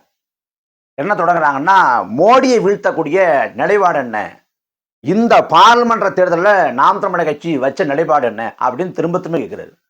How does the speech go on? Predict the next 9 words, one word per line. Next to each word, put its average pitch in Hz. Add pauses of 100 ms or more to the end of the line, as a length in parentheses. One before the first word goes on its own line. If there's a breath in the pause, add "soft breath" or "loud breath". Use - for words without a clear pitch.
(640)
நாம் 151
தமிழர் 196
கட்சி, 165
கட்சி 160
தொடங்கப்பட்ட 165
நாள் 127
தொட்டு 165
சொல்லுது, 120 (720)
எங்களுக்கு 180